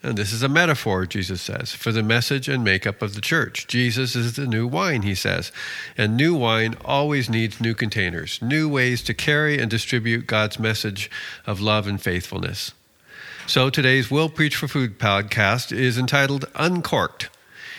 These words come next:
and it is based on a reading from Luke chapter five, beginning at verse twenty-seven. I hope that I'm able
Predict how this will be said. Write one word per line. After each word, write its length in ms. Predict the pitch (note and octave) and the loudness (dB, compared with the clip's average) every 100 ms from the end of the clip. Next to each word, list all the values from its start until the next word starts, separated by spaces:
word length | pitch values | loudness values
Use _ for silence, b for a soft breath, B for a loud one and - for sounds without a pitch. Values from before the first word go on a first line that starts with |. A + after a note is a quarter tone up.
| B - | B -2
and 220 | G2+ G#2 | 2 2
it 100 | G#2+ | 2
is 140 | G#2+ | 0
based 380 | G2+ B2 B2 - | 2 2 2 2
on 100 | A#2 | 0
a 80 | A2 | 2
reading 300 | B2 A#2+ A2+ | 2 2 0
from 200 | A2 G2+ | 0 0
Luke 180 | B2 B2 | -2 0
chapter 360 | C3+ A2 - | 0 0 0
five, 440 | G2 A#2+ B2 B2+ A2 | -2 2 2 2 0
beginning 400 | A2 A2 G#2+ G#2 | -2 0 0 0
at 80 | G2 | 0
verse 260 | G2+ G2 | -2 -2
twenty-seven. 720 | - G#2 G2+ F#2 F2+ E2 - G#2+ B B B _ - - | -4 -2 0 0 -2 -2 -6 -10 B B B _ -14 -4
I 120 | G#2+ | 0
hope 240 | G#2+ A#2+ | 0 0
that 140 | - A2+ | 0 2
I'm 160 | A2 | 2
able 440 | A2+ A#2+ A#2+ A#2+ | 2 2 2 0